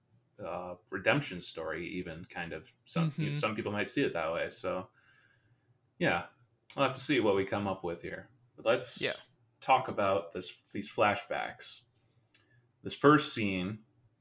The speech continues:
Speaker 1: which is really the earliest we see of Echo, 'cause it comes before him
Speaker 2: Mm.
Speaker 1: saving Yemi.
Speaker 2: Mm-hmm.
Speaker 1: Um, and it's important to point out that Mister Echo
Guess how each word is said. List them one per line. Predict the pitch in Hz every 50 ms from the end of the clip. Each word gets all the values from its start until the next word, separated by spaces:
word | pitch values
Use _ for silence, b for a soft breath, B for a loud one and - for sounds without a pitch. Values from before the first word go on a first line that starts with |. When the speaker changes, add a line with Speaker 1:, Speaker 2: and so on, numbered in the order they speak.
| _ _ _
Speaker 1:
which | - 101 95 -
is | - - 90 - -
really | - 104 135 185 190 107
the | 90 98 92 - -
earliest | - 110 107 104 104 98 92 - -
we | 92 98
see | - - - 82
of | - 85 85
Echo, | 80 78 - - 82 90
'cause | - - 87
it | 87 87
comes | - - 104 104 104
before | - 87 - - 127 117 107 98 95 92 90 90 - _ _ - - _
him | - 92 85 85 82 87 95 _ -
Speaker 2:
Mm. | 170 160
Speaker 1:
saving | 156 147 98 92 87 90 85
Yemi. | 90 87 82 82 85 87 104 113 - _ b b b b b b b b b b b _ -
Speaker 2:
Mm-hmm. | 80
Speaker 1:
Um, | 82 80 82 85 90 90 87 87 - _ - - - - _ _ _ _ _ - - _ _ _ _ _
and | - 101 101 95 92
it's | 92 -
important | - 98 98 - 131 131 131 127 113 101 104
to | - 113 107 104 101 98 95 95 95 95 92 - _ _ _
point | - 120 117 113 107 101
out | 98 95 98 110 - -
that | 98 92 90 - - - - - - _ _ _ _ _ _ _ _ _ _ _ _ _ _ _ _ _ _ _ _ _ _
Mister | - 123 139 139 - - 151 -
Echo | - 120 123 - - - 85 85 78 78 78 123 -